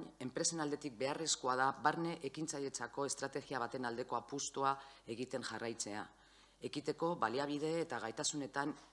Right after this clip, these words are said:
inbertitzea. Horregatik, uste dugu programa honen moduko ekimen positiboak bidea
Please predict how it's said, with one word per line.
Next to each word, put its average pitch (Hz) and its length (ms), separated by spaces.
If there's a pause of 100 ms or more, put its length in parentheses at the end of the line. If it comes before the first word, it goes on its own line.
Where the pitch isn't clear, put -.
(140)
inbertitzea. 104 580 (720)
Horregatik, 139 560 (240)
uste 147 240
dugu 160 260
programa 139 420 (100)
honen 135 280
moduko 131 360
ekimen 143 320
positiboak 131 600
bidea 117 360